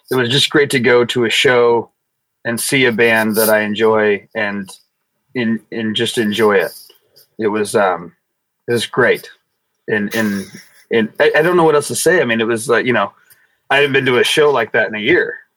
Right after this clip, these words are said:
You know, we, we played one show, uh, in November that felt like, kinda like that, but we were playing, you know, it's, it's different when you get to go just experience a show.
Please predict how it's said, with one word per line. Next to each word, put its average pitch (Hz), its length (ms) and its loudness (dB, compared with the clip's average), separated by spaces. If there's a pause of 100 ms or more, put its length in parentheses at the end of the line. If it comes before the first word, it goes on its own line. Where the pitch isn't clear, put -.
You 113 120 -6
know, 120 300 -4
we, 127 120 -4
we 127 180 -4
played 123 220 0
one 123 260 -2
show, 101 420 -2 (360)
uh, 95 380 -6 (480)
in 110 100 -4
November 110 680 0
that 110 220 -2
felt 104 200 0
like, 101 140 -2
kinda 120 160 -2
like 98 180 -2
that, 104 200 0
but 95 180 -6
we 117 100 0
were 98 120 -2
playing, 104 400 -2
you 101 80 -8
know, 98 160 -2
it's, 104 140 -6
it's 113 160 -8
different 117 280 -2
when 107 100 -6
you 104 80 -4
get 107 140 -4
to 107 100 -6
go 101 440 0 (540)
just - 240 -4 (160)
experience 110 560 -2
a - 40 -6
show. 95 440 0